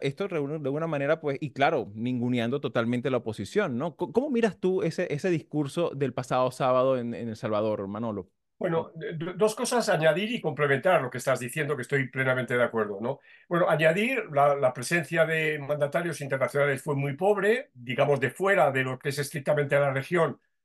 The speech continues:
Speaker 2: eh, estuvieron, eh, eh, Javier Milei y, y el rey de España. Nota, digamos, a pie,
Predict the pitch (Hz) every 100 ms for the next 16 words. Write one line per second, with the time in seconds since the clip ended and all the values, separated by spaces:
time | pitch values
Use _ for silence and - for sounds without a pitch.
0 | _ _ 139 127 127 131 131 127 - 135
1 | - 139 165 143 117 92 _ _ _ _
2 | _ _ - 127 120 113 107 - _ -
3 | - 127 139 131 131 156 131 92 _ _
4 | _ - 127 123 123 117 117 113 117 131
5 | 117 110 113 110 - 175 185 185 226 _
6 | _ _ 139 117 127 135 131 131 123 113
7 | - 123 120 113 117 120 - 117 - 139
8 | 131 -